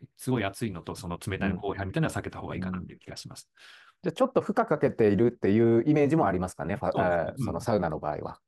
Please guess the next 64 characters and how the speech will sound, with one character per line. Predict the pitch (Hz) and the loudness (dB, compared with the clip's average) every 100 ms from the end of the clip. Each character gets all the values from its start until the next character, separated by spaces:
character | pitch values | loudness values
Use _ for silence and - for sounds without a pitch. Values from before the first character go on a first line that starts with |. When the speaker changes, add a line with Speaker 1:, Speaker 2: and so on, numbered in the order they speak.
| - | -10
Speaker 1:
う | |
ん。 | 85 131 - | -10 -10 -8
う | |
ん。 | |
Speaker 2:
う | 85 | -8
ん。 | - _ _ _ _ _ _ _ _ _ _ - _ _ _ _ | -10 _ _ _ _ _ _ _ _ _ _ -20 _ _ _ _
あ | 220 | 4
る | 226 | 6
意 | |
味、 | 160 | 6
あ | 196 | 6
る | 247 | 6
意 | |
味 | 170 | 4
体 | - 190 220 220 | 4 4 6 6
に | 226 226 | 6 6
は | 139 | 4
け-、 | - 208 - _ - | 2 0 -2 _ -2
結 | 254 - | -2 2
構 | 139 | 2
な | - | 2
負 | - | 2
担 | 123 | 0
は | 117 | 2
か | 117 | -2
か | |
っ | 139 | 0
て | 101 | 0
る | |
ん | 85 | -2
で | |
す | - | -2
か？ | 90 | -2
や | |
っ | 90 | -2
ぱ | - | -4
暑 | - - 143 | -4 2 2
い | |
か | 110 | 4
ら | 90 | 0
寒 | - 98 98 | 0 0 2
い | |
に | 92 | 2
行 | 110 | 0
く | |
っ | 87 | -2
て | 82 | -4
い | |
う | |
の | 78 | -2
は。 | 78 | -6
Speaker 1:
う | |
ん。 | |
こ | - | -4
こ | 233 | -4
は | |
す | 233 170 | -2 0
ご | 190 | 2
い、 | 117 | 2
も | 104 | 0
う、 | |
だ | 117 | -2
か | 98 | -4
ら、 | 87 | -6